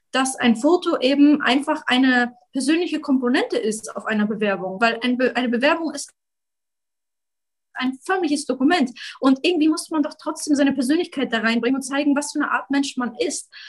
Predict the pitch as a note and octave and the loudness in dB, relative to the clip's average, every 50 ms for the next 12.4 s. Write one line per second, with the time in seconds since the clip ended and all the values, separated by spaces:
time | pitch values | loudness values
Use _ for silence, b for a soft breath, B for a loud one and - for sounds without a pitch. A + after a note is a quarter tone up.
0 | B B B B B B3 C4 C4 C4 B3 B3 B3+ B3 A#3+ A#3+ - - D#4 F4 F#4+ | B B B B B 6 8 6 6 6 4 2 2 0 -4 -2 2 4 4 4
1 | E4 C#4 C#4+ C#4+ C#4 - A#3+ A#3+ A#3 - - C4+ D4+ F4 F4 B3+ B3+ B3+ - - | 4 2 0 0 0 -4 -8 -8 -8 -6 -2 -2 0 0 0 0 -2 -4 -4 -2
2 | G#3+ C4 B3+ - - A3 D4 E4 E4 D4 D4 D4+ - - D4+ D4+ D4 - C#4+ D4 | 0 2 2 2 2 0 0 0 0 -2 -4 -4 -6 -4 -2 -2 -2 0 0 0
3 | D#4 D#4+ D#4 D#4+ F4 B B B B B B _ - A#3+ B3+ B3+ B3+ B3+ B3+ B3 | 0 0 0 -4 -6 B B B B B B _ 0 2 4 4 4 2 0 -2
4 | C4 - _ _ _ _ _ - _ - A#3+ B3+ E4+ F4 - E4+ B3 C#4+ E4 F4 | -4 -10 _ _ _ _ _ -8 _ 2 4 4 4 4 4 4 4 4 4 4
5 | E4 D4+ C4+ C#4 C#4 B3+ C4+ D#4 D4+ C#4+ - - A#3+ B3 A#3 - G#3 G3 - G3 | 4 4 4 4 4 4 4 2 0 -2 -2 0 0 0 0 0 -2 -2 -2 -4
6 | F#3+ F#3+ - F3 F#3+ - - A3 G#3+ A#3 C4 C4+ C#4+ B3 C#4+ C4+ - C#4+ C4+ C4 | -6 -6 -6 -6 -4 -2 0 2 4 6 6 6 6 4 4 2 2 4 6 6
7 | B3+ B3+ C4 D4 D#4+ D#4 D4+ D4+ D4+ D4+ B B B B B _ - - - C#4+ | 6 6 4 2 2 2 0 -2 -2 -4 B B B B B _ -6 0 4 6
8 | C#4 D#4 F4+ F#4+ F4 - - D4+ C4+ B3 A#3 B3+ D4 E4 E4 - D#4 B3+ A#3+ C#4+ | 6 6 6 4 0 0 2 2 2 4 4 4 2 2 0 -2 -4 0 0 2
9 | D4 C#4 C4 - B3 C4 C#4 C4+ C4+ C4+ C4+ - - D4 C#4 B3+ - - A#3 B3 | 2 0 0 0 2 2 2 2 0 -2 -2 -2 0 0 0 0 0 -2 0 0
10 | A3+ F#3+ F#3+ - G3+ F#3 - - A#3+ B3 B3 C#4 D#4 D#4+ F4 D#4 D#4 D4+ D4 C#4+ | 0 0 -2 -6 -12 -10 -4 -2 0 2 2 2 0 0 0 0 0 2 0 0
11 | C4 C4 C4+ C4+ - - B3 G#3+ B3+ C4+ C#4 D#4+ D#4 - C#4+ B3+ B3+ C4+ C#4 C#4 | 0 -2 -4 -6 -6 -6 -4 -2 0 0 0 0 0 0 0 0 0 0 0 2
12 | D4 A#3+ G#3 F3 - - - - | 2 2 2 0 -4 -10 -16 -20